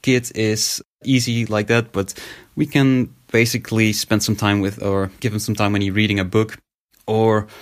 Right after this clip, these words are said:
he's a kid, he needs attention, so give him the attention. And it's not always opportune for you to give him that attention because you want to do other stuff, but yeah, tough luck, it's your kid, give him attention. Having said that, when we cut his nails,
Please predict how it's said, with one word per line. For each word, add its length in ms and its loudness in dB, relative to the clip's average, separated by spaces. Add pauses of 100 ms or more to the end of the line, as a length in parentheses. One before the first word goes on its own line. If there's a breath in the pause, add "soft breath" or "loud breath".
(340 loud breath)
he's 200 -2
a 40 -2
kid, 280 -2
he 200 2
needs 240 2
attention, 520 0
so 260 0
give 180 0
him 120 0
the 100 -4
attention. 400 -4
And 100 0
it's 140 -2
not 240 -6
always 640 2 (400 loud breath)
opportune 460 0
for 160 -2
you 180 2
to 220 -4
give 180 2
him 60 0
that 120 2
attention 380 -2
because 200 -4
you 200 2
want 160 0
to 60 -2
do 160 0
other 140 0
stuff, 420 0 (380 loud breath)
but 360 0
yeah, 200 -2
tough 280 -2
luck, 240 0
it's 160 -10
your 100 -2
kid, 300 0
give 140 -2
him 60 2
attention. 420 -2 (340 loud breath)
Having 300 0
said 300 0
that, 400 2
when 180 -2
we 120 -2
cut 200 -2
his 140 0
nails, 420 2